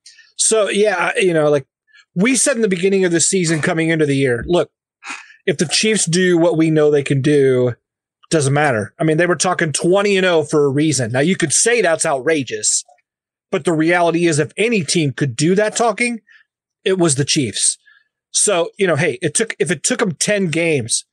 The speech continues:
to come around to performing the way they can, they're still the same team who could talk that twenty and oh swagger. And, uh, and now they've got some grit. Like, now they've got some humility combined with that ability.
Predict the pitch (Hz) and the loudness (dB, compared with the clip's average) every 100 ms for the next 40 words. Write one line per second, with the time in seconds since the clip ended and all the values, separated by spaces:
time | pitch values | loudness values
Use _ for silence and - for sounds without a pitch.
0 | - - - - 208 180 156 156 151 143 | -20 -10 -8 -4 -2 0 0 2 0 -2
1 | 143 143 156 156 147 135 127 156 170 190 | -6 -2 0 0 0 0 2 2 2 0
2 | 190 196 262 233 _ _ _ _ - 160 | 0 0 -2 -4 _ _ _ _ -4 0
3 | 180 - 214 190 - 202 190 180 190 170 | 0 0 0 0 0 0 0 0 0 2
4 | 175 165 147 - 170 - 147 135 - 156 | 2 0 -2 0 0 0 -2 -2 0 2
5 | 147 139 127 - 160 143 139 135 135 - | 2 2 2 0 2 2 2 2 0 -4
6 | _ _ _ _ _ _ 151 151 147 143 | _ _ _ _ _ _ 0 2 2 2
7 | 143 143 143 156 156 156 180 160 175 147 | 2 2 2 0 2 2 0 0 -2 -2
8 | - 151 127 143 170 226 - _ 160 151 | -2 -2 -2 2 2 0 -8 _ -4 -2
9 | 147 156 151 160 143 165 156 - 170 156 | 0 0 2 0 0 0 0 0 2 2
10 | 151 151 147 - _ _ _ - - 185 | 2 0 -4 -8 _ _ _ -10 -2 0
11 | 165 160 175 202 196 170 _ 175 156 139 | 2 2 2 0 -2 -6 _ -4 -2 0
12 | 147 160 180 175 185 185 180 185 190 220 | 2 2 2 2 2 2 2 2 2 0
13 | 196 | -4